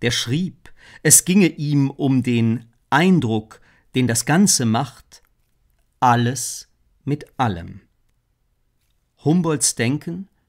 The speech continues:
ist ein vernetztes Denken. In Trinidad, nach der fünftägigen Fahrt durch die Jardines und Jardinillos,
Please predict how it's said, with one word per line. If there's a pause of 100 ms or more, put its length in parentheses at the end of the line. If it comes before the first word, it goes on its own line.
(560)
ist (100)
ein
vernetztes
Denken. (4000)
In
Trinidad, (560)
nach
der
fünftägigen
Fahrt
durch
die
Jardines
und
Jardinillos,